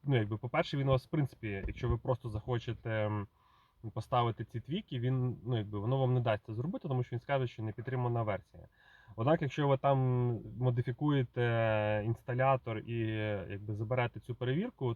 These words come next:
то майте на увазі, що якщо ви не, не розумієте, що ви робите, які твіки ви ставите, ви можете поламати систему, е, мультимедіа, і вона перестане у вас працювати, буде там постійно в бутлупі або якісь, якісь інші проблеми будуть.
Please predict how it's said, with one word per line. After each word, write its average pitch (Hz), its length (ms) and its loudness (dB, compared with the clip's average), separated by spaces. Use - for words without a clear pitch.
то 113 380 0
майте 127 280 0
на 120 100 2
увазі, 123 400 4
що - 200 -6
якщо 113 260 -4
ви 117 80 0
не, 113 360 0
не 113 380 -2
розумієте, 113 580 -2
що 110 240 -10
ви 107 100 -2
робите, 110 380 -4
які 107 180 -8
твіки 113 300 -10
ви 107 100 -6
ставите, 175 420 -4
ви 104 100 -4
можете 117 320 -2
поламати 113 500 -2
систему, 151 540 -2
е, 101 280 0
мультимедіа, 123 640 0
і 113 60 2
вона 113 180 0
перестане 120 440 -4
у 107 80 0
вас 107 300 0
працювати, 123 580 -4
буде 107 280 -6
там 101 320 -6
постійно 107 440 -8
в 101 40 -8
бутлупі 120 440 -4
або 98 340 -6
якісь, 101 340 -12
якісь - 340 -14
інші 113 200 -4
проблеми 98 440 -6
будуть. 90 260 -10